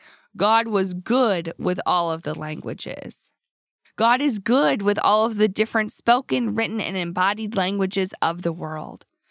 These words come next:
God chose for them to exist. God understands,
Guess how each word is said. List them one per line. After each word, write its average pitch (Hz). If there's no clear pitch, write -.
God 214
chose 262
for 233
them 185
to 175
exist. -
God 208
understands, 262